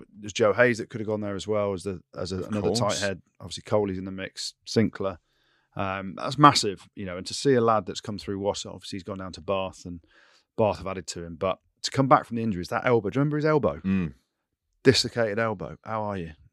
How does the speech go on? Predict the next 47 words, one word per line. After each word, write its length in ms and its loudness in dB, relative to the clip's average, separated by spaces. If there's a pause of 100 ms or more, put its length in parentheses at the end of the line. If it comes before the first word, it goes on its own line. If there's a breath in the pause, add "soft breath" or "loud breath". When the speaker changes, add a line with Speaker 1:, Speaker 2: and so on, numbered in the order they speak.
(100)
Speaker 1:
Not 180 -4
great. 340 -4 (160)
And 220 2
when 160 4
you're 120 0
a 20 -2
scrummager, 640 0 (760)
you 140 4
think 220 2
about 340 0
rehabbing 680 -6
that 300 0
when 120 -12
you've 100 -10
gotta 160 -4
have 160 -6
the 100 -16
grips 340 -4
that 100 -14
you've 100 -14
gotta 180 -8
have 100 -12
for 60 -12
scrummager. 480 -6
I'm 120 0
so 220 2
pleased 300 -8
for 80 -12
him. 80 -10
Such 240 2
a 40 2
lovely 260 0
kid. 260 -8 (100)
Speaker 2:
Mm. 260 -10 (320 soft breath)
Speaker 1:
Um, 400 -4
hell 120 4
of 100 6
a 40 2
hairdo 360 -4
on 100 -10
him 80 -12
as 100 -12
well. 240 -6 (1000)
He's 160 -2
gonna 540 -4 (120)
go 340 -6
well. 520 -4